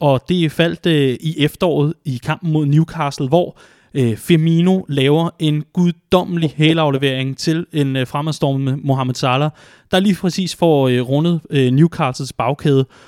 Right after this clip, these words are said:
og, øh, får sendt den, øh, stille og roligt over i, øh, imod den, øh, den fjerneste stolpe. Og så, øh, så er der altså mål. En fuldstæ-, et mål, der lever rigtig meget af...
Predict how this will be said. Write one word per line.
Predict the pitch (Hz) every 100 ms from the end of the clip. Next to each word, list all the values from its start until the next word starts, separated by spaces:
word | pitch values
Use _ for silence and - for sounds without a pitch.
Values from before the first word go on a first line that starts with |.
| _
og, | - 135 123 120
øh, |
får | 117
sendt | 131 151 127 -
den, | 131 123
øh, | 120
stille | - 190 175
og | 147
roligt | 131 139
over | 127 135 143 143
i, | 139 120 113
øh, | 113 117 -
imod | 135 139 139
den, | 135 123
øh, | 120
den | 117 127
fjerneste | 139 123 143 147
stolpe. | - 131 135 151 - _ _ -
Og | 135
så, | - 131 127 123
øh, | 113 117
så | - -
er |
der | 120
altså | 120 127
mål. | 120 117 123
En | 147 147 _
fuldstæ-, | 208 202 - 160
et | 175 165
mål, | 185 196
der | 180
lever | 156 143 165 135 127
rigtig | 139 -
meget | 131 113 135
af... | 127 117 113